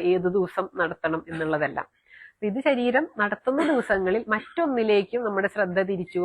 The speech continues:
വിടാനോ മറ്റൊന്നിനു വേണ്ടിയും എനർജിയെ ചെലവഴിപ്പിക്കാനോ ശരീരം അനുവാദം തരില്ല. അപ്പൊ അന്നത്തെ ദിവസം ഒരു ക്ഷീണം വന്ന് അല്ലെങ്കിൽ ഒരു മടി പിടിച്ച് അല്ലെങ്കിൽ എന്തെങ്കിലും ഒരു അസ്വസ്ഥതയുമായി ബന്ധപ്പെട്ട് നമ്മൾ റെസ്റ്റ് ചെയ്യാനായിട്ട്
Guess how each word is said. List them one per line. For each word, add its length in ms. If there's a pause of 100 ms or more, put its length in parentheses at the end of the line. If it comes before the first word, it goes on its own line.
വിടാനോ 440
മറ്റൊന്നിനു 540
വേണ്ടിയും 460
എനർജിയെ 420
ചെലവഴിപ്പിക്കാനോ 880 (500)
ശരീരം 400
അനുവാദം 420
തരില്ല. 340
അപ്പൊ 140
അന്നത്തെ 320
ദിവസം 340 (380)
ഒരു 160 (120)
ക്ഷീണം 440
വന്ന് 280
അല്ലെങ്കിൽ 280
ഒരു 80
മടി 200
പിടിച്ച് 340 (380)
അല്ലെങ്കിൽ 220
എന്തെങ്കിലും 440
ഒരു 100
അസ്വസ്ഥതയുമായി 800
ബന്ധപ്പെട്ട് 540 (100)
നമ്മൾ 260
റെസ്റ്റ് 340
ചെയ്യാനായിട്ട് 500